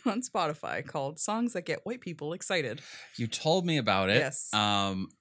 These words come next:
Speaker 2: I ca-, and Morgan brought it up earlier 'cause I was like, "Hey, how's, uh, how's your drive?" And she's like, "Well, I'm listening to white people music."
Speaker 1: <laughs> Yeah. I made,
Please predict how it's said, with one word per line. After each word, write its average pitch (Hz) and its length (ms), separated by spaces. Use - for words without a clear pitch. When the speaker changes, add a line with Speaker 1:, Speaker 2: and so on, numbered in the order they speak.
Speaker 2:
I 104 120
ca-, - 220
and 110 140
Morgan 127 240
brought 123 200
it 120 40
up 113 120
earlier 123 220
'cause - 100
I 104 40
was 95 60
like, - 100
"Hey, 139 200
how's, 110 320
uh, 107 280
how's 107 160
your 107 100
drive?" 107 380
And 87 140
she's 95 120
like, 87 180
"Well, 131 180
I'm 110 120
listening 120 440
to 104 300
white 110 220
people - 240
music." 78 340
Speaker 1:
<laughs> 262 160
Yeah. - 260
I 196 320
made, 190 420